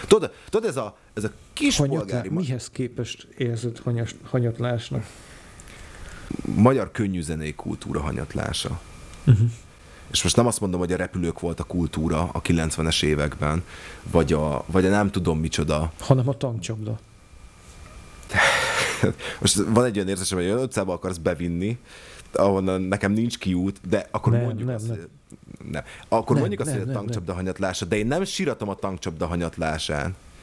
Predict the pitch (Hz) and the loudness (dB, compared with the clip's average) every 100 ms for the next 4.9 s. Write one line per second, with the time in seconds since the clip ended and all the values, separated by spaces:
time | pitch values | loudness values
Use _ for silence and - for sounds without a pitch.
0 | - - - 98 104 139 190 160 - 107 | -20 -2 4 6 6 4 2 -2 -2 -4
1 | 98 95 92 90 92 95 85 - 85 87 | -4 -4 -4 -4 -2 -2 -2 -4 -2 0
2 | 92 85 - 82 - 80 92 - - - | 0 0 0 -2 0 -2 -2 -8 -16 -8
3 | - - - - 139 123 120 135 185 131 | -8 2 4 6 4 4 2 2 2 0
4 | 101 92 - 117 95 90 - 87 | -2 -4 -2 -2 -2 -4 -6 -4